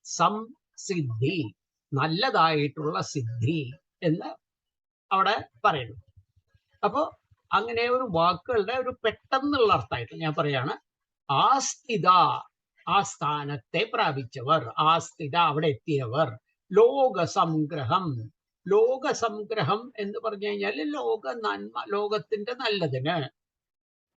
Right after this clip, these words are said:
ചുരുക്കർത്ഥാണ് ട്ടോ. അത് കഴിഞ്ഞിട്ട് ഞാൻ കുറച്ച് കഴിഞ്ഞിട്ട് അതിനെ പറ്റിയിട്ട് ഒന്ന് കൂടുതലായിട്ട് പറഞ്ഞു തരാം. ഉം. ഏവ, അത് തന്നെ. ഉം. അപ്പൊ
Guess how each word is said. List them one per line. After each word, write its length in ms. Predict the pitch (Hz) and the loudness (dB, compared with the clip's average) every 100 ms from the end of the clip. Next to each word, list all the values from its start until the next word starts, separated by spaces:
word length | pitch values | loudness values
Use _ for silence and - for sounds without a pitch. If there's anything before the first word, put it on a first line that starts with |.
| - | -6
ചുരുക്കർത്ഥാണ് 760 | 123 113 151 135 165 156 165 | -6 -2 -2 -2 0 0 0
ട്ടോ. 240 | - - - _ _ _ - | -4 -8 -10 _ _ _ -10
അത് 100 | 123 143 | -8 -4
കഴിഞ്ഞിട്ട് 300 | 143 131 147 | -4 -2 -4
ഞാൻ 200 | 156 156 | -4 -4
കുറച്ച് 260 | 147 117 | -6 -4
കഴിഞ്ഞിട്ട് 260 | 160 147 156 | -2 -2 -2
അതിനെ 220 | 156 151 | -2 -2
പറ്റിയിട്ട് 360 | 156 151 156 160 | -4 -8 -6 -4
ഒന്ന് 160 | 156 | -4
കൂടുതലായിട്ട് 640 | 151 156 131 131 151 135 - | -4 -6 -6 -4 -4 -4 -2
പറഞ്ഞു 240 | 165 135 185 | -2 -2 -2
തരാം. 220 | 180 117 _ _ - | -2 -2 _ _ -16
ഉം. 100 | - _ _ _ _ _ _ - | -16 _ _ _ _ _ _ 0
ഏവ, 560 | 240 220 175 151 139 156 156 135 127 - _ _ _ 117 | 4 6 6 2 2 2 4 2 0 -8 _ _ _ -8
അത് 360 | 110 110 175 | -6 -4 0
തന്നെ. 600 | 165 120 113 139 123 107 113 _ - | 0 0 -4 -4 -4 -8 -14 _ -14
ഉം. 220 | 151 254 _ _ _ _ _ _ _ _ _ - | -12 -12 _ _ _ _ _ _ _ _ _ -6
അപ്പൊ 340 | 170 247 - | -4 -4 -6